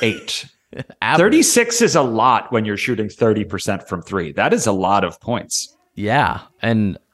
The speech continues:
Speaker 2: you know, some games he's broken forty. His best game was against Orlando. He had forty-four.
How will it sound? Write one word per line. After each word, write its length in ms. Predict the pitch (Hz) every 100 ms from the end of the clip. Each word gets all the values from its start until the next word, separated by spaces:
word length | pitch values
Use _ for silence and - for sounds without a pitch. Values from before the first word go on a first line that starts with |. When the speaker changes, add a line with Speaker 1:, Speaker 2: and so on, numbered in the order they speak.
| -
Speaker 2:
you 160 | 110
know, 180 | 107 101
some 240 | 107 110 110
games 280 | 107 110
he's 220 | 110 101 101
broken 440 | - 104 110 117
forty. 300 | - 131 123
His 140 | 104 98
best 220 | 117 -
game 160 | 113 113
was 160 | 101
against 280 | 98 101 -
Orlando. 320 | 98 98 95
He 100 | 85
had 160 | 87 82
forty-four. 1040 | - 104 107 113 113 - 101 90 65 101